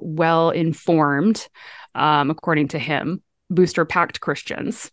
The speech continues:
with my programs, and let's make a, a kids program for them. Let's have an education program so that they no longer have to go out and seek help in the world. They can seek help from us and, again,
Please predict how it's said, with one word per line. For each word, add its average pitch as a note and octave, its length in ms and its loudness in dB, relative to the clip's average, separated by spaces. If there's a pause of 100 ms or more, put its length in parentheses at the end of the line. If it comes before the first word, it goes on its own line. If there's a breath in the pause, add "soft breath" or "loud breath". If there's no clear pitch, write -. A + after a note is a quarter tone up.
with D#3+ 160 -2
my D3+ 160 2
programs, D3+ 760 -4 (440 loud breath)
and D#3+ 560 0 (400)
let's D#3+ 500 -2
make F3 220 2
a, F3+ 180 4
a F#3 160 2
kids G#3+ 300 2
program F#3 400 4
for E3 100 0
them. D3 220 2
Let's D#3+ 180 2
have G3 160 2
an G#3+ 160 -2
education G#3 480 2
program G3 340 2
so F3 140 -2
that E3+ 160 2
they E3 120 2
no E3+ 220 2
longer G#3+ 300 2
have F3+ 200 -2
to E3+ 100 -4
go E3+ 200 2
out F3+ 220 2
and E3 140 -4
seek - 400 -6 (280)
help F#3 380 2
in F3+ 140 2
the D#3+ 80 2
world. D#3 540 0 (320 loud breath)
They F3+ 100 2
can E3+ 160 0
seek F#3 220 -2
help F3 260 -2
from D3+ 200 0
us A#3+ 400 -2 (280 loud breath)
and, F#3 160 2
again, E3 400 2